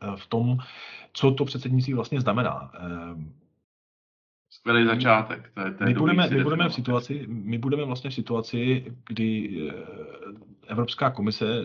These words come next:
Speaker 1: funkční období Evropské komise je zhruba v polovině, takže nás zasáhne spousta, spousta rozjednaných věcí. A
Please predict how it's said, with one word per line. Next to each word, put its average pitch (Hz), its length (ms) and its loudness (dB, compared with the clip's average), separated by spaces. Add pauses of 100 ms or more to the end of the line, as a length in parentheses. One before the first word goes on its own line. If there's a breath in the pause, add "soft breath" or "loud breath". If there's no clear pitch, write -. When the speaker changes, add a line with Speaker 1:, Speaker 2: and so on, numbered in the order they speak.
(140)
Speaker 1:
funkční 120 320 0
období 117 240 0
Evropské 110 380 -2
komise 117 460 0 (400 loud breath)
je 113 80 6
zhruba 120 240 6
v 127 40 2
polovině, 95 460 -2
takže 95 240 -2
nás 117 320 2
zasáhne 117 680 2 (580 loud breath)
spousta, 127 600 2
spousta 127 400 -2
rozjednaných 120 580 2
věcí. 76 380 -8 (120)
A 82 100 -8